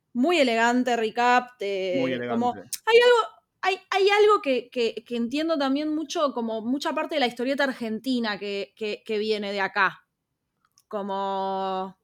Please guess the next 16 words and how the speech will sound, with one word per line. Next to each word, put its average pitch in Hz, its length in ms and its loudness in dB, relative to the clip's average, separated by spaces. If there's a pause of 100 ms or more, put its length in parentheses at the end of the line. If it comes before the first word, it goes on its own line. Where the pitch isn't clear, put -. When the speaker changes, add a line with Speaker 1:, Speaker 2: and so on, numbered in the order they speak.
(140)
Speaker 1:
como 220 280 -4
veo 320 240 8
Speaker 2:
Sí. 311 60 0
Speaker 1:
mucha 320 420 4
historieta 269 420 -2
argentina 254 480 -2
posterior 226 640 -4
que, 190 240 -10
que 190 160 -12
viene 190 300 -8
de 175 80 -10
acá, 202 340 -6
que 196 120 -10
leyó 180 300 -10
esto 185 240 -12
probablemente. 165 760 -14